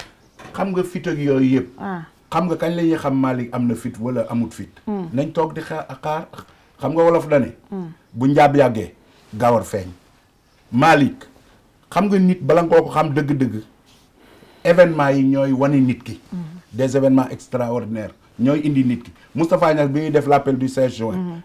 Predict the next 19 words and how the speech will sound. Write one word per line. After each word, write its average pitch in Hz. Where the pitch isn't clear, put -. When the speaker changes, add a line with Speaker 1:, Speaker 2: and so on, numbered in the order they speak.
Speaker 1:
Avant 175
muy 165
quitter 151
P -
S, 104
un 170
jour 175
mas 170
naa 160
cee 151
waxtaan 143
ak 135
Ablaye 135
Wade 131
à 139
la 135
rue 131
des 120
Ternes. 127